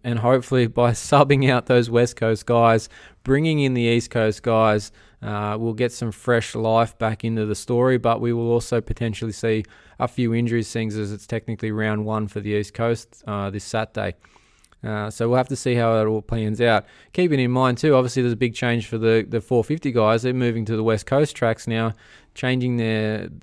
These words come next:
a lot of them changing their living arrangements from the West Coast. They're moving back to their homes in, on the East, uh, riding different tracks during the week. So there might be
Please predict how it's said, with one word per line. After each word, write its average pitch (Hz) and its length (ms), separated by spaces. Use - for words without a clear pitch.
a 120 40
lot 127 160
of 123 60
them 117 140
changing 117 340
their 107 180
living 139 300
arrangements 123 540
from 110 320
the 110 100
West 117 240
Coast. 117 240
They're 117 80
moving 110 260
back 110 200
to 113 100
their 107 120
homes 110 340
in, 107 320
on 107 140
the 104 140
East, 156 380
uh, 107 240
riding 120 340
different 107 320
tracks 147 360
during 131 220
the 123 80
week. 143 340
So 120 180
there 123 120
might 139 360
be 131 380